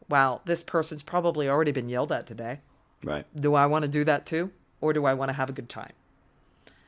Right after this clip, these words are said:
Speaker 1: And, you know, you'll get the ones that have the scripts, right?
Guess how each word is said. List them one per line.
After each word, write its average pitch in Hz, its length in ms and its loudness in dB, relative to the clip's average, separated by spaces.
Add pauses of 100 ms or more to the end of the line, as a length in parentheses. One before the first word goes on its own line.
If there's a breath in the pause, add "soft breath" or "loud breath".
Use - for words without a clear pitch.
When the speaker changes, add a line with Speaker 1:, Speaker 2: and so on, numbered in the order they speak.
(160 soft breath)
Speaker 1:
And, 156 400 4
you 190 80 6
know, 151 280 6
you'll 185 180 4
get 175 180 4
the 180 80 4
ones 160 240 4
that 160 100 4
have 151 220 0
the 165 60 -6
scripts, - 520 2
right? 143 340 2